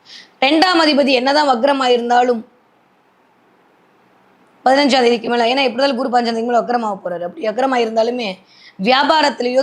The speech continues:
தொழிலையோ ஒரு பெரிய நஷ்டம்லாம் வரப்போகுது. நல்ல லாபங்கள் தரக்கூடிய அமைப்பாகத்தான் இருக்கு. நீங்க படிக்கிற சதய நட்சத்திர குழந்தையா இருந்தா சூப்பரா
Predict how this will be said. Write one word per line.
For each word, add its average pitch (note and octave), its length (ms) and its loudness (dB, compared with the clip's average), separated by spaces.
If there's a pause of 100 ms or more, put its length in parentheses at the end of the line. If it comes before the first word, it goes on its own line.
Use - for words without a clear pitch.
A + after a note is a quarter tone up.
தொழிலையோ C4 400 2
ஒரு A#3 140 -2
பெரிய B3+ 240 -2
நஷ்டம்லாம் A#3+ 580 -6
வரப்போகுது. A3 380 -6
நல்ல A#3 120 -2 (120)
லாபங்கள் A#3+ 440 -2
தரக்கூடிய A3 300 -4
அமைப்பாகத்தான் A3 560 -4
இருக்கு. - 200 -16 (1600)
நீங்க C4 140 2 (100)
படிக்கிற C#4 340 2
சதய C#4+ 180 2
நட்சத்திர C4 340 -2
குழந்தையா B3 260 0
இருந்தா B3 240 -2
சூப்பரா C4 280 -2